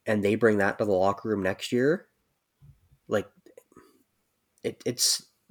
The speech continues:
yeah, I, I know we're gonna have a, a end of s-, a full end of season and preview for next season, summer, free agency, blah, blah, blah.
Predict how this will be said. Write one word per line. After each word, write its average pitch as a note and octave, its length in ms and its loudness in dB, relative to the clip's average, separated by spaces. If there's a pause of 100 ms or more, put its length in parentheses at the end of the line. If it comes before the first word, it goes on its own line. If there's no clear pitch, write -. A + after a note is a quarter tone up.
(120)
yeah, A#2+ 140 -8 (120)
I, B2 220 0
I B2+ 40 4
know B2+ 120 6
we're B2+ 140 2
gonna A#2 160 2
have G#2+ 160 -2
a, G2+ 260 2
a F2+ 80 -6 (220)
end A2+ 160 0
of A2 80 0
s-, - 160 -8
a G#2 100 -6
full B2+ 300 4
end A2+ 120 0
of G#2+ 80 -4
season G#2+ 440 0
and G2 160 -4
preview G#2+ 320 -2
for G#2+ 100 -8
next G2+ 220 -6
season, G#2+ 340 -4
summer, G#2 400 -2
free G#2 220 -2
agency, G2+ 320 -4
blah, G2 180 -2
blah, F#2 100 -6
blah. G#2 300 -2